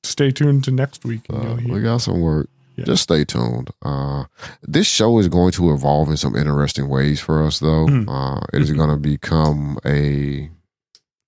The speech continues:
Speaker 2: well, just stay tuned. Stay subscribed.
Speaker 1: Yeah.
Speaker 2: If you're not subscribed, go for right now, go to your own pay dot com slash T W
Speaker 1: T W.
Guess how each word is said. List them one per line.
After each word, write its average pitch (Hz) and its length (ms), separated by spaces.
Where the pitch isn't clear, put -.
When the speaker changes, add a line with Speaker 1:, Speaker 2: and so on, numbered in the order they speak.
Speaker 2:
well, 110 80
just 135 140
stay 113 160
tuned. 87 320
Stay 90 180
subscribed. 156 540
Speaker 1:
Yeah. - 20
Speaker 2:
If - 120
you're - 80
not 147 280
subscribed, - 680
go 98 400
for 73 120
right 71 220
now, 92 220
go 80 140
to 82 80
your 78 140
own 82 100
pay 71 300
dot 67 180
com 67 560
slash - 680
T - 160
W 135 360
Speaker 1:
T - 60
W. - 200